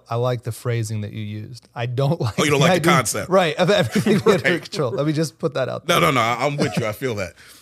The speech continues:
Speaker 2: You know, and, and for us as human beings, this, this gets worked out across three interconnected zones, or what we like to call here control sectors.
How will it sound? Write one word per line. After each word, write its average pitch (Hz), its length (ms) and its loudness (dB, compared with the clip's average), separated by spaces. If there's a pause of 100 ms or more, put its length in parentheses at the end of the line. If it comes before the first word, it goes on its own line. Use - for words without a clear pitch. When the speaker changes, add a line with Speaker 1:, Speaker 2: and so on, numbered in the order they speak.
(140)
Speaker 2:
You 135 140 -4
know, 127 220 0
and, 117 260 -6 (120)
and 117 140 -6
for - 240 -8
us 294 340 -6
as 135 160 -4
human 139 240 -8
beings, 170 360 -8
this, 160 180 -8
this - 200 -6
gets 131 200 -8
worked 127 280 -10
out 170 300 -14
across 104 560 -6
three 110 300 -10
interconnected 98 500 -12
zones, 117 380 -8
or - 20 -14
what 95 180 -12
we 123 120 -10
like 95 180 -10
to - 80 -18
call 92 200 -16
here 90 240 -16 (280)
control 127 340 -6
sectors. - 540 -10